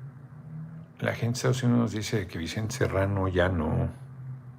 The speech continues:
le grite tanto al futuro presidente. ¿Le grita a Vicente Serrano?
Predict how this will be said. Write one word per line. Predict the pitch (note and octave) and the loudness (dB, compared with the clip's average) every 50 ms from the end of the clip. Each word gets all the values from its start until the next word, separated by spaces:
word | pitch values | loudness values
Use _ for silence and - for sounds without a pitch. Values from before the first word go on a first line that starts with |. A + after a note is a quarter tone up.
| - - - | -16 -4 0
le | A#2+ A#2 - | 2 2 4
grite | F2+ F#2 G2 F2+ - F2 | 4 4 2 2 2 -2
tanto | - - F#2 F2+ F2 F2 - - | 0 0 0 0 0 2 2 2
al | D2+ - | 0 2
futuro | - F#2 - - - F2+ F2 - | -2 -4 -2 0 0 0 2 0
presidente. | - - - - F2+ F2 F2 F2 - - | 0 -2 -2 -2 -2 -2 -2 0 0 2
¿Le | F#2+ G2+ | 2 2
grita | F#2+ G2 B2+ C3 - F#3 | 2 2 2 2 2 0
a | F3 | 0
Vicente | D#3+ B2+ C3 - - - | 2 2 2 2 2 0
Serrano? | A#2+ A#2+ A#2+ C3 C3 C3 - | 2 2 4 4 4 4 2